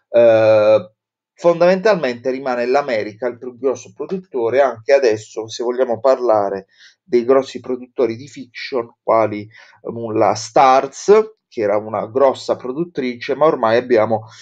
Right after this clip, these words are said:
ehm, Netflix che produce molte fiction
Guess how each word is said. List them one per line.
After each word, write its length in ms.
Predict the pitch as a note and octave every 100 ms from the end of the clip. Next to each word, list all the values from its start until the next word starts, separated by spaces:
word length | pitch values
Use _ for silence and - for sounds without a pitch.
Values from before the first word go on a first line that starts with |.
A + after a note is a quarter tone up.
| - -
ehm, 500 | A#2+ A2+ G#2+ G#2+ F#2 _
Netflix 920 | - B2+ A#2+ A#2 - - D3+ D3+ - -
che 100 | A#2+
produce 440 | B2 B2+ A#2+ C3
molte 360 | A#2 A2+ A2+ C#3
fiction 680 | C3+ B2 _ - B2+ A#2+